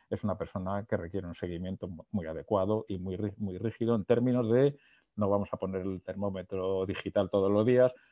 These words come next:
pero sí en preguntarle por qué síntomas tiene, si tiene síntomas, cómo está, cómo se encuentra,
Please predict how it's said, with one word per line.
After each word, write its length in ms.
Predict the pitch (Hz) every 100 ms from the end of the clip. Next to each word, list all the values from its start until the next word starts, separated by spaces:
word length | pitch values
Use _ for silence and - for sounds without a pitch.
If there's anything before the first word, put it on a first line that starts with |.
| _
pero 180 | - 92
sí 200 | - 107
en 140 | 113
preguntarle 560 | - 85 87 80 92 98
por 160 | 87
qué 100 | 92
síntomas 420 | - 87 87 78 -
tiene, 260 | 113 113
si 100 | 101
tiene 220 | 87 87 80
síntomas, 460 | 107 104 110 107
cómo 200 | - 92
está, 300 | - 104 104
cómo 160 | 95 85
se 100 | 90
encuentra, 480 | 110 104 101 110